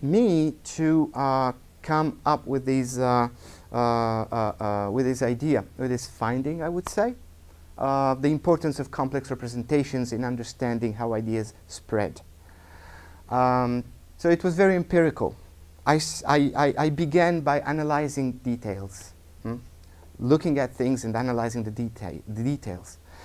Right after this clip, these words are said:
And the, the, the, the things I looked at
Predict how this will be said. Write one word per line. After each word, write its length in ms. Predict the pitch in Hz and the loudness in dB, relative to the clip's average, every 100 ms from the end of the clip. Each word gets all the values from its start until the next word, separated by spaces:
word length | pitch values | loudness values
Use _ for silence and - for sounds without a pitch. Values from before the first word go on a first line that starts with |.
| - - | -14 -2
And 100 | 165 | 2
the, 100 | 196 - - - | 2 0 -16 -6
the, 220 | 143 180 - | -2 -2 -2
the, 160 | 151 180 | 0 2
the 360 | 175 160 180 | 2 -2 -2
things 300 | 185 294 339 | 2 4 4
I 140 | 233 175 | 4 4
looked 460 | 165 180 202 - | 6 6 4 2
at 340 | 123 107 - | -2 -2 -6